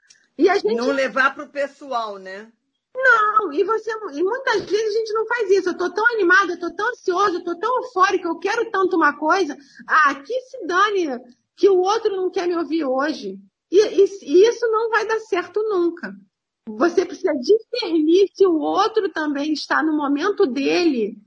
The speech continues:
Speaker 1: de te ouvir. Porque se isso não, se não tiver esse casamento,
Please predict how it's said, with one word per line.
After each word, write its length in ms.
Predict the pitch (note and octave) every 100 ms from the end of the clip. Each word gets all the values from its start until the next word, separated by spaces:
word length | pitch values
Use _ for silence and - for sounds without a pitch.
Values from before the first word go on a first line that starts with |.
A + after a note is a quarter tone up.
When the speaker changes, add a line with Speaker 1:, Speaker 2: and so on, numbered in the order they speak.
| _ _ _ - _ _ _ -
Speaker 1:
de 280 | G3+ E4+ F#4
te 300 | - - F#4
ouvir. 520 | G#4 A#4 E4+ F4 F#4 - _ _ _ _ _ _ _
Porque 320 | - E4+ F#4+ F#4+
se 220 | - G4
isso 320 | A#4 A#4+ A4+
não, 220 | G4 A4+ -
se 180 | -
não 240 | F4+ G#4 A4+
tiver 320 | G4 D#4+ G4+
esse 180 | A4 F#4+
casamento, 960 | D4+ C#4 B3+ C4 D#4 G4+ G4 - G#3+